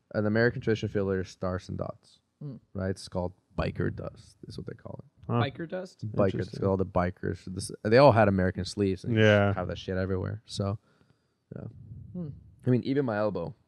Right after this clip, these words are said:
Speaker 1: I have not been to prison, but he was like, "You want spider web?" I'm like, "Sure."
Speaker 3: Mm-hmm.
Speaker 1: And technically, the spider was like, "How many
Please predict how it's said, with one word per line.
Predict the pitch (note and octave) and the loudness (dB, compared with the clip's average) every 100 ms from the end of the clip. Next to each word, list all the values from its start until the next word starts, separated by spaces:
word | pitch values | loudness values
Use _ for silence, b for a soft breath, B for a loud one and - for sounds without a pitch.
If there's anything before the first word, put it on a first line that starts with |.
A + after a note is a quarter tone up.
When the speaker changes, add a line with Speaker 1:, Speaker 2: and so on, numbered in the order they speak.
| _ | _
Speaker 1:
I | G#2 | -2
have | G2 | 0
not | F#2 F#2+ F#2 | 0 2 2
been | F2+ F#2 | 2 -2
to | F#2 | -4
prison, | F2 F#2 F2+ F#2 - | -6 -6 -6 -10 -8
but | - | -4
he | G2+ | -2
was | G2 | -2
like, | F#2 | -4
"You | G#2+ | -4
want | A2+ A2+ | -2 -4
spider | - F#2 F#2+ | -2 -2 0
web?" | G2+ A#2 | -2 -4
I'm | A2 | -4
like, | G#2+ - - | -8 -10 -16
"Sure." | _ - - - - - | _ -10 -6 -6 -10 -6
Speaker 3:
Mm-hmm. | G#2+ A#2+ F#2+ - - - b b - | -2 0 0 -6 -16 -20 b b -10
Speaker 1:
And | G2 | -2
technically, | G2 G2 F2+ | -2 -2 -4
the | |
spider | F2+ F#2 | -2 2
was | F2+ | 2
like, | F2+ | 0
"How | - | -4
many | F2+ F2+ | -4 -4